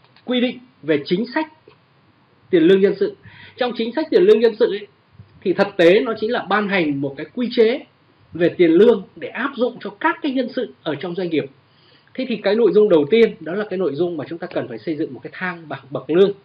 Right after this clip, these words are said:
Thì trên đề bài của chúng ta đã cung cấp sẵn cho ta một cái thang bảng bậc lương là từ bậc một cho đến bậc chín. Đấy, và hệ số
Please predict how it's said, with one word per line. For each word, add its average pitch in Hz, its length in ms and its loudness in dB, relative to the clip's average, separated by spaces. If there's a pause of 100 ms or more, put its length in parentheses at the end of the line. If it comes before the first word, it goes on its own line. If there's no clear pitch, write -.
(320)
Thì 143 140 -6
trên 196 220 2
đề 151 120 4
bài 127 340 -4 (220)
của 135 180 -8
chúng 165 120 -8
ta 156 260 -4
đã 165 360 -12 (420)
cung 190 140 -6
cấp 214 140 -2 (120)
sẵn 240 280 -8
cho 240 60 -6
ta 170 280 -6
một 135 280 -10
cái 123 180 -14
thang 160 220 -10
bảng 120 200 -12
bậc 120 140 -8
lương 151 200 0 (400)
là 127 100 -6
từ 139 240 -2
bậc 135 220 -8
một 131 260 -4
cho 156 140 -12
đến 143 220 -8
bậc 151 180 -8
chín. 175 260 2 (1600)
Đấy, 175 100 -4
và 180 160 0
hệ 190 280 2 (100)
số 190 280 0